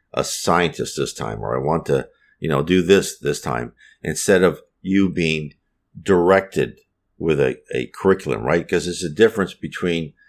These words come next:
elementary school and, like, junior high or, or middle school, as they call it.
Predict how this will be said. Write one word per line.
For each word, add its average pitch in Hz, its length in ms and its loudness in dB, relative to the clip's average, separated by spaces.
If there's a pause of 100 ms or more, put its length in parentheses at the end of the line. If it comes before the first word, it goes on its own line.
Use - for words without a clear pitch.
(220)
elementary 101 440 4
school 104 480 6
and, 76 120 2
like, 65 200 -4
junior 85 300 -2
high 90 380 2
or, 69 340 0
or 65 160 -4
middle 87 240 2
school, 76 300 -2
as 65 40 -10
they 67 120 -4
call 73 260 2
it. 73 100 -2